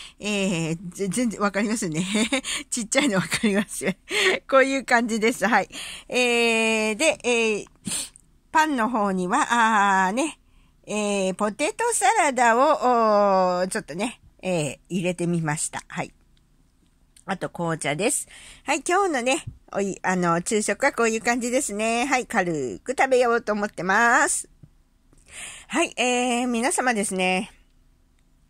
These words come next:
なんと言ったらいいんでしょうか。はい、えー、例のね、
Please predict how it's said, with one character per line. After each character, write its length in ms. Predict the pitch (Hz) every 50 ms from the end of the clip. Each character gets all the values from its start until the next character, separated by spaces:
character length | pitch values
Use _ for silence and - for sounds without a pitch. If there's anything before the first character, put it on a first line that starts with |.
| _ _ _ _ _ _ _ _ _ _ - - - - _ _ _ _ _ _ - _ _ _ _ _ _ _ _ _ -
な 160 | 160 185 214
ん 80 | -
と 140 | - - 175
言 180 | 180 175 196 202
っ 20 |
た 300 | - _ - - 240 254
ら 140 | 302 240 202
い 60 | - -
い 200 | 208 202 220 233
ん 100 | 208 180
で 120 | 165 180 165
し 140 | - - 196
ょ 520 | 196 190 180 170 160 160 156 151 151 147
う 60 | 143
か。 360 | - - - 262 311 - - _ _ _
は 200 | - - - 254
い、 140 | 285 - -
え 840 | - 214 233 220 208 208 202 196 190 190 185 180 175 165 165 160 165 180
ー、 20 |
例 160 | 196 277 330
の 140 | 285 208 180
ね、 240 | 196 220 247 -